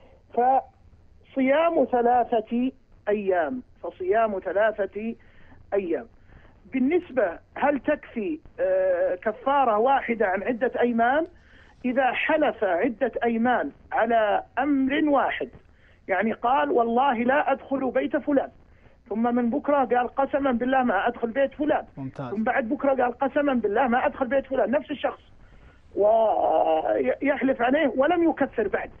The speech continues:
Speaker 1: لم يكفر، فحينئذ تكفي كفارة واحدة. أما إن كانت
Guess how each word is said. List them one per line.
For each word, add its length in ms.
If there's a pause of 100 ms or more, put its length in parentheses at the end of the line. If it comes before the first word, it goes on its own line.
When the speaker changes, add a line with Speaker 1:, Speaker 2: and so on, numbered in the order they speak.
(560)
Speaker 1:
لم 180
يكفر، 460 (580)
فحينئذ 840 (260)
تكفي 400
كفارة 720
واحدة. 420 (800)
أما 440
إن 160
كانت 460